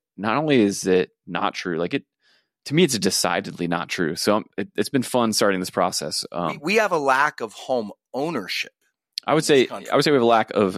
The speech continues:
Speaker 1: affordable housing in some markets for sure, but that's more because the, the, the job growth and wage growth in those places exploded, and
Speaker 2: Well, and multi-home
Speaker 1: without
Speaker 2: and multi-home
Speaker 1: building houses.
Speaker 2: and multi-home ownership is at a record high.
Speaker 1: Right.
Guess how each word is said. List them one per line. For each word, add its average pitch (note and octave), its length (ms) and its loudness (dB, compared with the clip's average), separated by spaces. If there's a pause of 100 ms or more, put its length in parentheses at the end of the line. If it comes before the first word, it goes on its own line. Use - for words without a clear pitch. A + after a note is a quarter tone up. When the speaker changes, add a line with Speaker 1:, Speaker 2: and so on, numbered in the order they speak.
Speaker 1:
affordable D#3+ 560 2
housing C3+ 460 0
in G#2+ 160 -2
some G#2 300 0
markets D#2+ 360 -4
for G2+ 140 0
sure, F#2 500 2 (760)
but B2+ 100 4
that's C#3+ 200 2
more D3 240 4
because B2 340 2
the, F#2+ 180 -10
the, F#2+ 360 6
the F#2+ 120 2
job G2 400 2
growth G#2 300 2
and F2 140 -6
wage G2 180 2
growth F2+ 300 2
in F2 40 -6
those F2 140 -4
places F2 380 -2
exploded, F2+ 640 2 (680)
and F#3 240 0
Speaker 2:
Well, F#3 80 2
and F3 120 -2
multi-home F#3 440 -4
Speaker 1:
without F#2 420 2
Speaker 2:
and C#3+ 140 -6
multi-home A#2+ 280 -6
Speaker 1:
building G2+ 220 2
houses. - 420 -8
Speaker 2:
and A#2+ 160 -12
multi-home G#2+ 480 -10
ownership G#2 480 -8
is A2 120 -14
at G#2+ 80 -8
a G#2+ 40 -10
record G2 380 -10
high. F#2+ 340 -10
Speaker 1:
Right. E2 220 -4